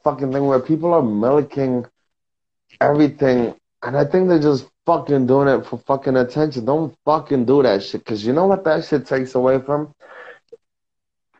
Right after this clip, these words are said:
It takes away from a fucking person that actually going through some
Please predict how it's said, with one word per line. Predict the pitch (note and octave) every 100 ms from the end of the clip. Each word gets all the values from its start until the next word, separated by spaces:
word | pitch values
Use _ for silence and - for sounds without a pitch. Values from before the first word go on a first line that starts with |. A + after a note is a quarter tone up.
| _ _ _ -
It | C#3+
takes | - F#3+ F#3+
away | D#3 D3+ D3
from | C3+
a | B2+ B2
fucking | C3+ B2+ C3 B2 A#2 A2 - _ _ _ _ _ _ _
person | - C#3+ C#3+ C#3+
that | A#2 A2+
actually | - C3+ C3+ G#2+
going | G#2 A#2 C3+ B2
through | B2 B2+
some | - A#2 G#2+